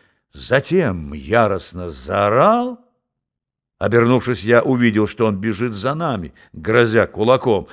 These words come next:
Мы делали вид, что не слышим его и не видим. Настигнув нас, он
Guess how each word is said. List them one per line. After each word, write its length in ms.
Мы 240
делали 420
вид, 160
что 140
не 120
слышим 500
его 200
и 60
не 120
видим. 460
Настигнув 800
нас, 480
он 320